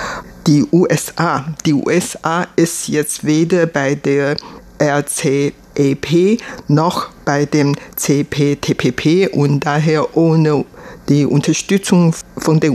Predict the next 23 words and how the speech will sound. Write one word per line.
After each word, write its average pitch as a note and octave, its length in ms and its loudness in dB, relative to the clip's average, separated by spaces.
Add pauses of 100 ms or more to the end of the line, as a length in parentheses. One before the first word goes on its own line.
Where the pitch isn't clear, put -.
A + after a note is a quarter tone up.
U F3+ 60 2
S - 260 -2
A, D#3 140 -2
dann D3+ 260 -2
hat C#3+ 320 -6
Taiwan C#3+ 360 -2
eigentlich - 440 -4
wenige C#3+ 320 0
Chance. C#3+ 600 -2 (500)
Aber C#3 440 0 (260)
trotzdem D#3+ 800 0
bemüht D#3+ 380 2
sich - 340 -4
Taiwans D3 560 -4
Regierung D3 800 0
dann C#3 340 0
mit - 300 -4
einzelnen E3 520 2
Ländern C#3+ 640 0 (240)
Freihandelsabkommen C#3+ 1400 -2 (180)
zu - 140 -2
unterzeichnen. C3+ 920 0
Das - 260 -4